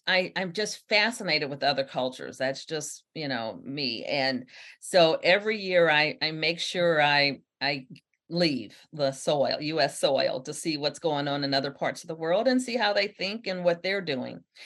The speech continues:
And I also love outdoors activities. I love hiking and swimming and gardening, and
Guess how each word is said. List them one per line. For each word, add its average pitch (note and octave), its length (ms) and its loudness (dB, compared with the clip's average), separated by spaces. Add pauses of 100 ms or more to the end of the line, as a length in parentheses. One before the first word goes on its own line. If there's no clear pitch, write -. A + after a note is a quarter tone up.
(220)
And G#3 240 6
I G3 140 6
also B3+ 300 2
love F3 340 4
outdoors D3+ 420 0
activities. B2+ 560 -6
I D3 80 2
love E3 240 2
hiking D#3 580 -4
and D3+ 140 -8
swimming D#3 560 -6
and D#3 180 -8
gardening, D3 760 -2
and C3+ 280 -10